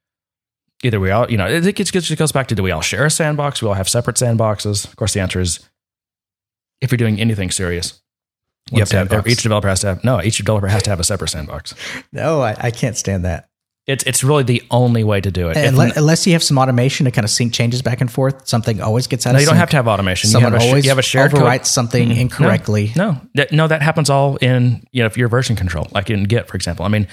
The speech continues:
Speaker 1: it doesn't matter whether it's a page layout or a, someone changed a user profile.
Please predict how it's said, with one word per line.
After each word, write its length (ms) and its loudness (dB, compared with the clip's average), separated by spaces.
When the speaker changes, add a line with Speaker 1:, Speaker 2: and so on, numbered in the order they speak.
Speaker 1:
it 60 -2
doesn't 220 2
matter 180 2
whether 220 0
it's 120 -2
a 60 -2
page 300 -2
layout 400 -2
or 160 0
a, 120 -4
someone 240 0
changed 260 -2
a 40 -2
user 240 0
profile. 580 -2